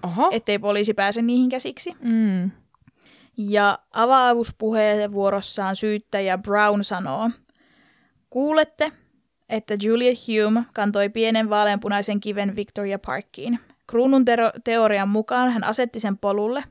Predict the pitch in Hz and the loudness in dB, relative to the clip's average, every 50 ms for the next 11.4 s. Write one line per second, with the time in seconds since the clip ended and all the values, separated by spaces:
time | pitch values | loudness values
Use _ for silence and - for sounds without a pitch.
0 | _ _ - 202 202 202 202 214 247 262 - - 247 247 247 - 247 233 233 240 | _ _ -8 -4 -2 0 0 0 0 -2 -2 -4 -6 -6 -4 -4 -2 -2 -2 -2
1 | 240 226 226 226 226 220 220 214 - 220 214 208 - 220 214 214 208 214 208 - | -2 -4 -2 -2 -2 -2 -2 -4 -6 -6 -6 -4 -2 0 0 2 2 0 -2 -2
2 | 214 208 208 208 208 220 220 - - 196 208 - - - - 214 131 135 214 - | -4 -4 -2 -2 -4 -4 -6 -8 -10 -12 -12 -12 -10 -10 -8 -6 -6 -6 -8 -10
3 | - - - - _ _ _ _ _ _ _ _ _ _ - - 220 214 214 214 | -12 -16 -20 -20 _ _ _ _ _ _ _ _ _ _ -8 -4 0 2 2 2
4 | 196 196 196 196 196 - - 254 247 240 247 254 262 262 - 269 254 254 254 - | 2 0 0 -2 -2 -2 0 0 2 2 4 4 2 0 0 -2 -4 -4 -2 -2
5 | 262 262 262 254 - 208 - 208 202 208 202 202 220 233 269 302 302 285 - - | -2 0 0 -2 -4 -4 -2 -2 -2 -2 -2 -2 -2 0 0 0 -2 -4 -4 -2
6 | 226 220 220 214 220 220 208 208 208 - - 220 214 208 196 196 196 - 254 254 | -2 0 0 0 -2 -2 -4 -4 -4 -6 -6 -4 -2 -2 -2 -2 -4 -6 -8 -8
7 | - 269 262 - - - - - _ _ _ _ _ _ _ _ _ _ _ - | -6 -6 -6 -6 -6 -6 -8 -10 _ _ _ _ _ _ _ _ _ _ _ -8
8 | - - 226 226 220 233 220 - 214 214 214 220 220 214 220 214 - 202 196 - | -4 -2 0 0 2 2 2 4 2 2 2 0 -2 -2 -4 -4 -6 -6 -6 -4
9 | 208 208 208 208 208 - _ - 196 196 196 196 208 226 240 285 - 254 233 226 | -4 -2 -2 -4 -4 -6 _ -4 -2 -2 -2 0 -2 -2 -2 -2 -2 -2 0 2
10 | 226 214 208 214 214 - - - - 208 208 202 202 - 202 - _ - - - | 2 2 2 0 0 -2 -6 -8 -6 -6 -6 -6 -6 -8 -10 -10 _ -10 -8 -8
11 | 202 220 - 226 247 - - _ | -8 -8 -10 -10 -12 -14 -18 _